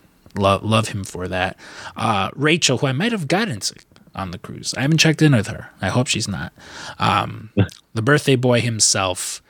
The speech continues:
Speaker 1: Jacob Taus, Lucy Salgado, Sandra Salgado, Lupe Dominguez, the Kings of Sport podcast, Dickie Bird, and, uh, yeah, again, joined us last week. Uh, the wonderful Ben Center, of course, uh, Biff Radio.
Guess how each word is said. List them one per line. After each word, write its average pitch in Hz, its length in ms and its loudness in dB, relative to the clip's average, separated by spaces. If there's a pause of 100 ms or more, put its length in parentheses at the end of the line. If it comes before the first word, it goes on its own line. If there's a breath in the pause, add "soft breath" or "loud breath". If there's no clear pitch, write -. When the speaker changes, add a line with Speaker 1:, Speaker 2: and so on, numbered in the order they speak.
(220 soft breath)
Speaker 1:
Jacob 165 400 2
Taus, 95 420 -2
Lucy 139 280 4
Salgado, 98 540 -2
Sandra 143 400 2
Salgado, 98 580 -2
Lupe 160 300 4
Dominguez, 98 500 -4
the - 140 -16
Kings 196 300 4
of 160 100 6
Sport 113 340 0
podcast, 95 640 -4 (520 loud breath)
Dickie 185 260 4
Bird, 101 400 -2 (300 soft breath)
and, 135 260 2
uh, 131 180 4
yeah, 156 260 2
again, 127 380 0
joined 131 300 2
us 127 160 2
last 135 340 0
week. 117 280 -2 (340 loud breath)
Uh, 101 440 0 (320)
the 123 160 -2
wonderful 143 540 2
Ben 123 400 0
Center, 131 400 -2
of 127 80 -2
course, 135 300 0
uh, 101 180 0
Biff 104 300 -6
Radio. 123 480 2